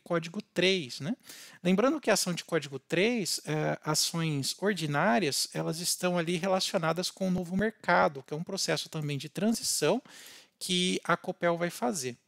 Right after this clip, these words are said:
Eu quero ser bem didático aqui, tentando mostrar pra vocês, vou até utilizar recurso de desenho, aí vocês comentam aí se ficou claro pra vocês, tá? Vou pegar aqui o meu Paint, lembrando um pouco aquelas nossas aulas de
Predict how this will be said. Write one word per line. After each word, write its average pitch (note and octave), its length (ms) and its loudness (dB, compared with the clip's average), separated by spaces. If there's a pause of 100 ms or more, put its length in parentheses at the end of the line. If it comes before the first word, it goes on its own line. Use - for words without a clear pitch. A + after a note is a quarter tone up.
(280)
Eu G#3 80 -6
quero D4 340 6
ser - 180 4
bem A3 200 4
didático D3+ 560 2
aqui, G#3+ 340 -6
tentando G3+ 440 -2
mostrar D#3+ 360 -2
pra D3 140 -12
vocês, E3 420 -2
vou F#3+ 120 -4
até D#4 400 -2
utilizar D3+ 480 -4
recurso C#3+ 420 -8
de C3+ 100 -10
desenho, C3+ 540 0 (540)
aí E3 100 -2
vocês F3+ 260 -2
comentam E3+ 520 -2
aí D#3 120 -4
se - 160 -4
ficou F3+ 280 -10
claro D3+ 480 0
pra E3 100 -8
vocês, C#3 540 -6
tá? A3 140 0
Vou F3 380 -6 (220)
pegar C3 240 -4
aqui - 180 -12
o C#3 60 -8
meu C3+ 240 -6
Paint, G#3+ 520 0 (580)
lembrando D3 340 0
um C#3 60 -8
pouco C#3+ 280 -10
aquelas C#3 460 -4
nossas C3 320 -6
aulas C3 220 -4
de B2+ 60 -10